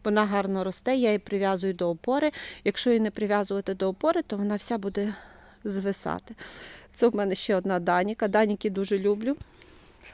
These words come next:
Саме за те, що їх не треба стригти, вони тримають свою форму самостійно. А, до речі, ви бачите, що ці кулички я прикрила. Це ковпачки з картону.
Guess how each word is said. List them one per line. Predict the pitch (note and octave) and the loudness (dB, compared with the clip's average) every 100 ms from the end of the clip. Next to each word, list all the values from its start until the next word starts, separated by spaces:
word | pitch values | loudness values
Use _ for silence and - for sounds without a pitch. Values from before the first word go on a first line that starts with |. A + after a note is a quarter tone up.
| - - | -14 -6
Саме | - G3 G3+ | 0 0 0
за | G3+ | -4
те, | G3 B3 | -4 -2
що | B3 - | -2 -2
їх | G3+ G3+ - | -2 -4 -6
не | G#3 | -6
треба | - F#3+ G3+ | -4 -2 -4
стригти, | - D4 D#4+ - F3+ | -2 -2 -2 -4 -6
вони | G3 G#3 G3+ - | -4 -4 -4 -6
тримають | - G3 A3+ B3 | -6 0 0 0
свою | - - G3 | -4 -6 -6
форму | F#3+ A3 G#3+ G3+ | -6 -6 -4 -6
самостійно. | - G3 F#3+ - - F3 E3+ - - - - - | -6 -6 -6 -8 -6 -4 -6 -10 -14 -12 -12 4
А, | G#3 F#3 F3+ | 8 8 8
до | F#3 G#3+ | 2 4
речі, | G#3 - G3+ | 4 2 -2
ви | G3+ | -2
бачите, | A3+ C#4 - - G3 | 0 -2 -4 -8 -6
що | - G3+ | -6 -8
ці | - G#3 | -6 -6
кулички | - G3+ F#3 - G#3+ | -2 0 0 -4 -2
я | G3+ | 0
прикрила. | G3 G3 F#3 G3+ F#3+ A#3+ C4+ - - - - _ - - - - - - _ _ - | 0 -4 -4 0 2 0 -2 -8 -20 -20 -20 _ -20 -20 -20 -20 -20 -20 _ _ -6
Це | - | -4
ковпачки | G3+ G3+ F#3 G#3 - - A3 | 0 0 2 0 0 -2 -4
з | - | -2
картону. | G3 - G#3 G3+ G3+ A#3 F4 | -4 -2 0 2 2 2 0